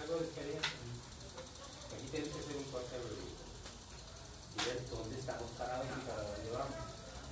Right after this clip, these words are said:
¿Hasta ahí vamos bien? ¿Tenemos alguna duda? Entonces estamos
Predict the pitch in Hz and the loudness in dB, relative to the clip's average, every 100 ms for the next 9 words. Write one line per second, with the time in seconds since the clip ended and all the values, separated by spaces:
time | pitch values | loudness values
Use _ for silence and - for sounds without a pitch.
0 | - - - - 139 - - - 156 151 | -2 -2 -2 0 0 0 2 4 6 6
1 | 156 160 180 262 - - - - - - | 8 6 6 4 2 -2 -4 -4 -6 -6
2 | - 135 135 139 160 147 147 156 160 165 | -4 2 4 4 4 4 4 4 4 2
3 | - - - - - - - - - - | -2 -4 -6 -8 -8 -10 -8 -8 -8 -8
4 | - 147 147 - | 0 2 4 6